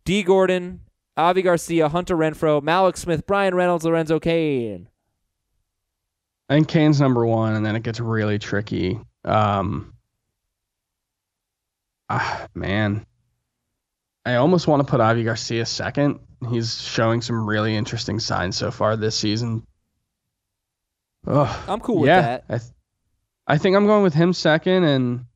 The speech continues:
Speaker 1: I think I would take
Speaker 2: probably
Speaker 1: D Gordon.
Speaker 2: D Gordon third.
Speaker 1: Yeah. Uh, and Joe, Joe in York, Nebraska. "Who's better rest of season, Austin Riley or Manny Machado? If I were to make a bet with my friend on this matter, what criteria should we use to determine that?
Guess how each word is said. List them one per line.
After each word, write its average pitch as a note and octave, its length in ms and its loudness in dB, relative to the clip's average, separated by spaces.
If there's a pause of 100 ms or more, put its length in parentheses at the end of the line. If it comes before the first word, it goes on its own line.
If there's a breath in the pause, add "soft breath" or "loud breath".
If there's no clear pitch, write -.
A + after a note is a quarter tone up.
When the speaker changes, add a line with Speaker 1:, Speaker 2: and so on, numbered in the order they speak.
(540)
Speaker 1:
I C4 200 -2
think D#4+ 140 -2
I C4 60 2
would A3 80 -2
take F3 180 -2
Speaker 2:
probably C#3 180 2
Speaker 1:
D C3 100 0
Gordon. C3 140 4
Speaker 2:
D C3+ 40 4
Gordon D3+ 200 4
third. F3+ 300 0
Speaker 1:
Yeah. C3 240 -2 (1000 soft breath)
Uh, E3+ 340 4
and E3+ 160 0
Joe, G3 400 4
Joe G#3+ 360 4
in A3 80 0
York, G3+ 260 2
Nebraska. F3 540 2
"Who's A3 220 0
better F#3+ 320 2
rest E3+ 280 0
of D3+ 100 -8
season, B2 560 -4 (120)
Austin F#3 380 0
Riley D#3+ 380 2
or A2+ 100 -2
Manny C3+ 320 -4
Machado? B2 680 -4 (320 soft breath)
If - 100 -2
I D#3+ 80 4
were A3 120 4
to G#3+ 60 0
make G3+ 160 0
a F3+ 60 0
bet E3 180 2
with E3+ 140 0
my D3 140 0
friend F#3 260 -4
on C3+ 80 -2
this B2+ 160 -6
matter, A#2+ 260 -2
what C#3+ 160 0
criteria E3 560 0
should C#3 200 -8
we C3 80 -4
use D3 280 -4
to C3 100 -4
determine A#2 440 -6
that? G2 260 -8